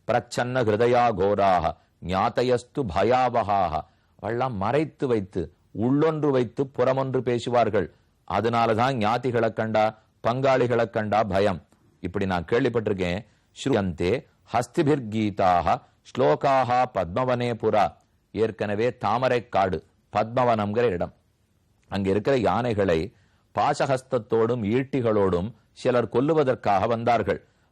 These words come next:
"பாசஹஸ்தான் நரான் திருட்வா ஸ்ருணுஷ்வ கததோ மம." அப்ப இந்த ஆனைகள்லாம் பாட்டு பாட ஆரம்பிச்சது. அந்த மக்கள் பாடுறா, ஆனை பாடுறது என்னன்னுட்டு, "நாக்னிஹி நான்யானி சஸ்திராணி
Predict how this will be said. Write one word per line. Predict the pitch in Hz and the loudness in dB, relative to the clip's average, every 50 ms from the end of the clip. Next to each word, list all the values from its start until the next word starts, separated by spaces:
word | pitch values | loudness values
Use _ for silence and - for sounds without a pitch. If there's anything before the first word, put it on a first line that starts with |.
| _ _ | _ _
"பாசஹஸ்தான் | - 92 113 143 - 170 151 147 139 - - - - 123 120 120 113 110 | -2 0 0 0 0 -2 0 -2 -2 -4 -6 -4 -2 0 0 0 0 0
நரான் | 95 87 92 104 113 117 117 | 0 2 2 2 2 0 -2
திருட்வா | 120 131 147 143 - - 170 160 127 95 78 - _ _ _ | -2 -2 -4 -4 -4 -2 0 2 2 2 0 -4 _ _ _
ஸ்ருணுஷ்வ | - - - 120 127 127 120 - - - 139 | -14 -8 -4 -2 -2 -2 -4 -4 -2 -2 0
கததோ | 127 104 92 104 120 113 127 120 120 | 0 0 0 0 0 2 2 2 2
மம." | 113 117 113 110 110 110 110 - _ _ _ _ _ _ _ | 2 0 0 0 -2 -4 -4 -8 _ _ _ _ _ _ _
அப்ப | - 104 107 - - 131 | -4 -4 -4 -2 -2 -2
இந்த | 127 123 110 | 0 0 0
ஆனைகள்லாம் | 98 104 117 127 131 123 107 113 113 113 120 123 - | 0 2 2 2 0 2 2 2 2 2 0 0 0
பாட்டு | - 117 123 127 123 | 0 -2 -2 -2 -2
பாட | 117 117 107 107 107 | 0 0 2 2 2
ஆரம்பிச்சது. | 107 101 107 107 107 95 - 98 98 98 98 104 101 _ _ _ _ _ | 0 0 0 -2 -6 -6 -4 -2 0 0 0 0 -2 _ _ _ _ _
அந்த | - 98 107 107 104 98 | -6 -4 -2 -2 0 0
மக்கள் | 92 95 98 - - 151 139 139 | 0 -2 -2 -2 -2 -2 -2 0
பாடுறா, | 104 117 110 113 101 104 110 110 113 110 - | 0 2 0 2 2 2 2 2 0 0 -2
ஆனை | 101 101 123 135 131 | -4 -2 0 0 0
பாடுறது | 101 110 107 104 104 104 98 101 110 | 2 2 2 2 2 0 0 0 0
என்னன்னுட்டு, | 107 107 120 127 123 117 98 92 82 - - _ _ _ _ _ - | 0 0 -2 -2 -2 -2 -2 -4 -6 -6 -8 _ _ _ _ _ -4
"நாக்னிஹி | 92 98 104 104 87 78 - - 95 95 82 90 113 123 113 107 _ _ _ - | -2 0 0 0 -2 -6 -8 -6 -4 -4 -2 -4 -4 -4 -6 -10 _ _ _ -12
நான்யானி | - 87 95 107 120 123 120 117 113 110 107 104 101 95 | -4 -2 0 0 0 -2 -2 -2 0 0 0 0 0 -2
சஸ்திராணி | 85 92 87 - _ - 104 101 98 95 92 98 113 | -2 -4 -6 -6 _ -2 0 2 2 2 0 0 -2